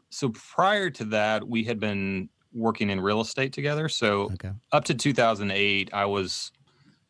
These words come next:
Speaker 1: remodeling homes. We were flipping homes, and then the market, you know, recession hit. And then I moved over to real estate full, sales full time, which Jessica had been doing for a few years.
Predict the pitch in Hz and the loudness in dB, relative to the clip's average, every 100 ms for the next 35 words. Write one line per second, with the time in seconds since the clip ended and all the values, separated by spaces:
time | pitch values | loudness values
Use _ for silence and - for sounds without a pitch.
0 | _ _ 143 139 123 123 113 113 113 113 | _ _ 4 4 6 4 4 4 4 4
1 | 107 - - - - 113 101 - 117 110 | 4 0 -8 -12 -4 0 2 2 2 2
2 | 101 104 101 101 90 - 98 95 92 95 | 4 2 2 2 -2 -4 -2 0 2 2
3 | 92 90 90 98 98 101 104 87 87 92 | 2 2 2 4 2 -2 -4 -2 -4 -4
4 | - 101 98 90 95 92 - _ _ _ | -2 -2 -2 0 2 2 -2 _ _ _
5 | _ _ _ _ _ _ - 104 92 90 | _ _ _ _ _ _ -6 -2 0 0
6 | 90 87 98 131 120 107 98 92 95 95 | 0 0 2 4 6 4 2 2 2 2
7 | - 95 - 104 - - 92 90 - 95 | 0 -2 0 -4 -4 -2 0 0 -2 -4
8 | - 90 90 90 - - 110 - 90 90 | 0 0 2 0 0 2 2 2 0 2
9 | 90 92 92 90 82 92 87 92 90 87 | 2 2 2 2 0 -2 0 0 2 2
10 | 87 - | 0 -2